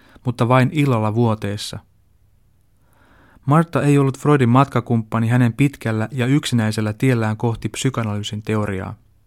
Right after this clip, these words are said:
Martta piti miehensä psykoanalyyttisiä ideoita jonkinlaisena pornografian muotona. Martha Freud totesi Freudin kuoleman jälkeen,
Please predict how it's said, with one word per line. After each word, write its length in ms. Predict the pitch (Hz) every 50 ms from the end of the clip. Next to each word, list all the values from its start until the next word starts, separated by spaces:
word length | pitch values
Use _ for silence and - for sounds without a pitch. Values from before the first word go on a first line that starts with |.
| _ _ _ _ _ _ _ _ _ _ _ _ _ _ _ _ _ _ _ _ _ _ _ _ _ _ _ _ _ -
Martta 300 | 131 139 156 - - 127
piti 260 | - 139 127 - 131
miehensä 540 | 135 143 147 135 127 123 113 - 113 110 - _
psykoanalyyttisiä 840 | - - - 147 - 135 120 110 110 107 110 113 107 - 117 113 110 139
ideoita 540 | 139 139 131 123 117 110 107 107 - 107 104 - - _ - - _ _ _ -
jonkinlaisena 600 | 135 131 131 123 123 117 113 110 110 - 123 117 110
pornografian 800 | - - 131 131 123 120 110 107 - 110 101 - - 107 101
muotona. 480 | 104 107 107 107 104 104 - 95 104 107 - _ _ _ _ _ _ _ _ _ _ _ _ _ _ _ _ _ _ _ _ _ _ _ _ _ _ _ - - - - - _ _ _ -
Martha 320 | 131 147 175 185 - 160
Freud 220 | - - 170 165
totesi 340 | 160 - 160 151 147 123 127
Freudin 300 | 120 - 151 147 135 117
kuoleman 440 | - - 165 160 131 110 107 104 107
jälkeen, 560 | 113 127 131 120 110 - - 104 104 107 107